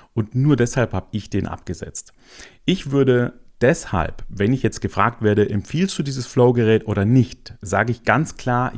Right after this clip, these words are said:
"Ja, ich empfehle das." Mit der Einschränkung, dass jeder, der schon einen Tinnitus hat, da sehr vorsichtig rangehen sollte. Und ja, es ist ja wie bei mir, also ich hab's, ich hab's ja ausprobiert und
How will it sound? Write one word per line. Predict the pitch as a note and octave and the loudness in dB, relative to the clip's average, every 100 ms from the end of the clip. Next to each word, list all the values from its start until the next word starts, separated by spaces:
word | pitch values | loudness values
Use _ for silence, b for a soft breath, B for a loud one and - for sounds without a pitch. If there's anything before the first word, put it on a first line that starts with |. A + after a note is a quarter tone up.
| F2 | -2
"Ja, | G2+ B2 F#3 G#3 - - - | 2 4 2 0 -12 -16 -8
ich | A2+ | -6
empfehle | G#2 - A#2+ A#2+ F#2+ | -4 -4 0 2 2
das." | F2+ C3 - - - B B B B B B B | 0 -2 -4 -8 -14 B B B B B B B
Mit | A2 C#3+ | 2 2
der | C#3+ F#2+ | 2 0
Einschränkung, | G2 D#3+ - - C#3 D3 C3 | 0 0 0 0 -2 0 0
dass | G#2+ - | 0 2
jeder, | A#2+ D#3 | 2 4
der | B2+ B2 | 4 4
schon | - C3 | 4 2
einen | A2+ A2 G#2+ | 2 0 0
Tinnitus | - F3+ E3 A#2+ - | 2 2 2 -2 2
hat, | B2+ D3+ - b b b b b | 2 2 -2 b b b b b
da | A2 G#2 | 0 0
sehr | G2+ G2 G#2+ | -2 -2 -2
vorsichtig | - A2+ C3 B2 A#2 G2+ - | 0 6 6 6 2 0 -2
rangehen | F2+ G2 F#2 F2+ | 0 0 -2 -4
sollte. | D#2+ E2+ F2+ - - - - - - - b b | -2 -2 -2 -2 -10 -14 -18 -20 -20 -20 b b
Und | - D3 A#2 | 0 0 0
ja, | F#2+ G#2 | -4 -4
es | B2+ | -6
ist | - A#2+ | -4 -2
ja | G#2+ | 0
wie | |
bei | A#2 G2+ | 2 2
mir, | G#2 C#3 - | 2 0 0
also | G#2+ | -4
ich | A2+ - | -4 -6
hab's, | - - - | -8 -10 -18
ich | - | -8
hab's | A#2+ - | -6 -2
ja | - | 0
ausprobiert | E3 - B2+ B2+ C#3 C3+ - | 0 0 -2 4 4 2 -2
und | A2 G#2+ G#2 | 0 0 -2